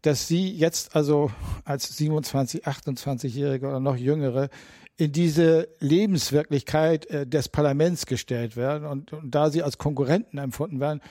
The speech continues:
erbarmungslos niedergemacht werden. Nicht nur also von den anderen Parteien, sondern auch von den Medien. Ich weiß,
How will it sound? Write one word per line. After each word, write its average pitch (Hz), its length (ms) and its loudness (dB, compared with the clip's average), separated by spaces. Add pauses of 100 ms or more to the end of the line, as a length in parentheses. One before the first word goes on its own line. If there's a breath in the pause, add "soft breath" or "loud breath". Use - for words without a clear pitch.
(260 loud breath)
erbarmungslos 147 880 2
niedergemacht 117 600 -2
werden. 101 300 -12
Nicht 156 380 -4
nur 156 440 4 (440 loud breath)
also 139 180 0
von 151 160 0
den 151 80 -4
anderen 147 220 -2
Parteien, 147 440 0
sondern 143 220 -2
auch 143 100 0
von 131 140 -4
den 135 140 0
Medien. 113 420 0
Ich 120 200 -16
weiß, 151 460 2